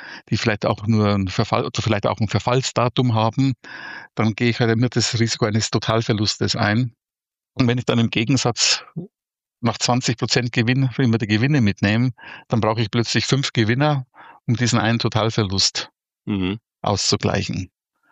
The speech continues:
Speaker 1: Und, äh, das schafft kein Mensch. Ja, deswegen müssen wir uns, äh, hier davon befreien, äh, dass wir uns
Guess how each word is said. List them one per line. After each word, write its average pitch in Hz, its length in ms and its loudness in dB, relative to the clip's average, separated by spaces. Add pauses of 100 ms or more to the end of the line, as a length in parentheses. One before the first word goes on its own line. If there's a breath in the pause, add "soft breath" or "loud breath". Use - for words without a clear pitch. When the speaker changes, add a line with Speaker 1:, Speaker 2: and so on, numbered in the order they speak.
(280)
Speaker 1:
Und, 104 360 0
äh, 104 300 2 (280)
das 127 160 2
schafft - 400 0
kein 95 220 0
Mensch. 90 460 -2 (1040)
Ja, 117 180 2
deswegen 113 420 2
müssen 123 300 2
wir 113 120 4
uns, 113 380 0
äh, 107 160 2
hier 117 200 2
davon 104 340 0
befreien, 113 720 2 (440 loud breath)
äh, 123 80 0
dass 120 220 2
wir 127 80 2
uns 113 260 0